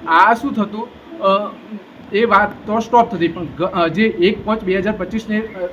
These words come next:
તારીખે શું થયું, અ, <clears throat> ત્રણ જણાને બચકું ભર્યું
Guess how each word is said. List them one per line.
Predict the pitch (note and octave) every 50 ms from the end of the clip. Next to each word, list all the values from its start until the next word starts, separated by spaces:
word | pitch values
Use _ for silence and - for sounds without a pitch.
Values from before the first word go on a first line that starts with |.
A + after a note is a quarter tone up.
| - -
તારીખે | - E3+ F3 F#3 F#3+ F#3+ F#3+ G3+ A3+ B3 B3 - - - - - -
શું | C4 C#4 C#4
થયું, | - G#3 G3 G3+ G#3+ A#3+ C4 A#3+ - - - - -
અ, | - F3+ F3 F3 E3+ E3+
<clears throat> | - - - - - - - C4 A#3+ G#3 E3+ - - - - - - - - - - -
ત્રણ | - G#3 A3+ B3+ C#4+ C4+
જણાને | A3 A#3+ A#3 A3+ A3+ A3+ A3+ A3+ A3+ A3 G#3+ G3+ G3 F3 -
બચકું | G#3+ G3+ G3+ - G#3+ G#3+
ભર્યું | F3 G3 F#3+ E3 D#3+ C3 -